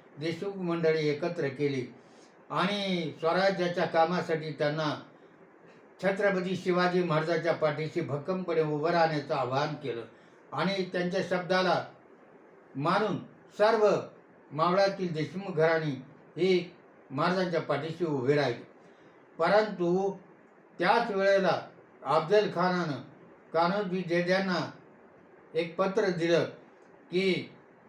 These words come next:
"मी तुझ्या घरादारावरून नांगर फिरवेन, तू जर शिवाजीला, सर्व देशमुखांना शिवाजीला मदत करण्याचं आवाहन करतो, तेव्हा लक्षात ठेव की मी तुझं, तुझी गावं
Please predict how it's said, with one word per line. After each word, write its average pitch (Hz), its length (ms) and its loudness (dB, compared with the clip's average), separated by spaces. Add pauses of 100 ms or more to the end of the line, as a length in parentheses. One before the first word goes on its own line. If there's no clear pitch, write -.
(140)
"मी 170 120 -4
तुझ्या 190 380 4
घरादारावरून 175 1400 0
नांगर 156 360 -2 (100)
फिरवेन, 143 340 0 (420)
तू 185 180 0
जर 175 220 0 (100)
शिवाजीला, 165 640 0 (1400)
सर्व 208 280 6 (1600)
देशमुखांना 180 760 -2
शिवाजीला 175 560 0
मदत 165 300 -4 (100)
करण्याचं 165 400 -2
आवाहन 160 380 2
करतो, 139 540 -4 (380)
तेव्हा 165 220 0
लक्षात 190 380 2
ठेव 175 320 2 (460)
की 160 80 -8
मी 175 160 -2
तुझं, 170 380 0 (1160)
तुझी 156 240 0
गावं 170 500 4